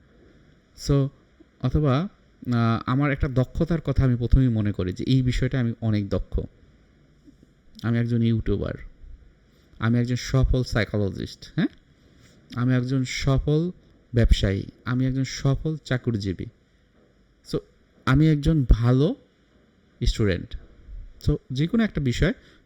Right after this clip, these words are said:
আমি অ্যাফার্মেশন দিয়ে আমার দিনটাকে শুরু করি। সকালবেলা উঠে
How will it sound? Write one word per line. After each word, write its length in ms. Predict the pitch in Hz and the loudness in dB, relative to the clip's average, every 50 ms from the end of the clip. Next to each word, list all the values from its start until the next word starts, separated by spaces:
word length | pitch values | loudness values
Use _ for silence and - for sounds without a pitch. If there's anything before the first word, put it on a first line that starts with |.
| _ | _
আমি 240 | - 113 113 123 123 - - _ _ _ _ | -6 -4 -2 -2 -2 -4 -6 _ _ _ _
অ্যাফার্মেশন 680 | 120 123 - 151 151 151 143 135 - 147 135 123 110 110 107 | -2 0 2 2 0 0 0 0 0 -2 -2 -2 -4 -2 0
দিয়ে 300 | - 120 127 143 190 262 - _ _ _ | 2 2 4 2 2 0 -4 _ _ _
আমার 280 | - 107 104 104 101 113 | -8 -8 -8 -8 -6 -4
দিনটাকে 480 | 107 110 113 - 117 113 - - - - _ _ | -4 -4 -4 -6 -8 -8 -8 -10 -12 -12 _ _
শুরু 300 | - - - 131 117 113 | -20 -4 -2 0 0 0
করি। 200 | 98 - 87 90 - - _ _ _ _ _ _ _ _ _ _ _ - - - - - - - - - | -4 -6 -8 -8 -10 -12 _ _ _ _ _ _ _ _ _ _ _ -20 -20 -20 -20 -20 -16 -8 -6 0
সকালবেলা 540 | - - 131 120 - 180 170 175 175 170 | 2 4 4 4 2 0 -2 -2 -2 0
উঠে 360 | 156 131 123 123 - 117 117 | 2 2 2 4 2 2 2